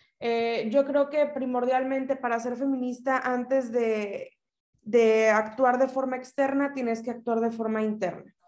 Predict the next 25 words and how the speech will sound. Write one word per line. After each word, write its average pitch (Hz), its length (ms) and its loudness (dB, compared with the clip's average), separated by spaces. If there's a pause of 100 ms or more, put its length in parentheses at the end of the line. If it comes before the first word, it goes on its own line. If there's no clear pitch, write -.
(400)
Que 269 100 2
algo 277 340 4
que 254 200 2
yo 233 580 2
aprendí 214 1120 -4
y 214 100 -2
es 220 160 2
algo 226 220 2
que 240 100 -2
me 214 160 0
quedó 208 220 -2
muy 220 140 0
marcado 214 540 -2
cuando 208 240 -4
llevé 185 1000 -2 (380)
clases 247 360 4
de 247 100 2
comunicación 214 460 0
estratégica 220 760 -2
era 220 200 4
de 214 180 2
que - 400 -4 (180)
la 226 160 2
comunicación 226 560 0
interna, 277 680 0